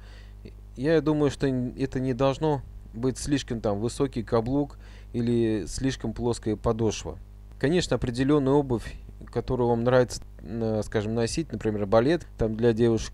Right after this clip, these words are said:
то, в принципе, это можно носить, ну, я бы сказал бы, короткое время. И, конечно, смотреть за своим состоянием. Если это будет причинять какую-то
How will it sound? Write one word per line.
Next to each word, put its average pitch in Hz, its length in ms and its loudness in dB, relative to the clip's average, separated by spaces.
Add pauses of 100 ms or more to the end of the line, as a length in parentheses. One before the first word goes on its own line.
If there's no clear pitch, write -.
то, 139 300 6
в - 160 -6
принципе, 147 380 2
это 117 120 -2
можно 117 280 0
носить, 120 360 -2
ну, 143 240 -6
я 117 120 2
бы 113 60 -2
сказал 123 260 2
бы, 113 120 -2
короткое 120 500 2
время. 110 460 2
И, 131 640 0 (220)
конечно, 143 360 -2
смотреть 131 520 0
за 123 220 6
своим 127 260 -2
состоянием. 117 480 -2
Если 127 300 -2
это 117 160 -2
будет 113 240 -6
причинять 117 440 -6
какую-то 104 560 0